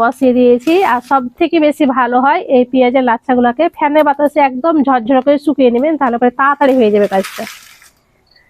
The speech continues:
এবার অল্প অল্প করে দিয়ে ভেজে নেব, একবারে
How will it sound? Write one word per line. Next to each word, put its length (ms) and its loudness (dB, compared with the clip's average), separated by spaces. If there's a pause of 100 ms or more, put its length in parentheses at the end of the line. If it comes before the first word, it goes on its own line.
(580)
এবার 140 -2 (140)
অল্প 240 -2
অল্প 120 -4 (100)
করে 180 2
দিয়ে 200 0
ভেজে 260 0
নেব, 100 -6 (4000)
একবারে 360 -2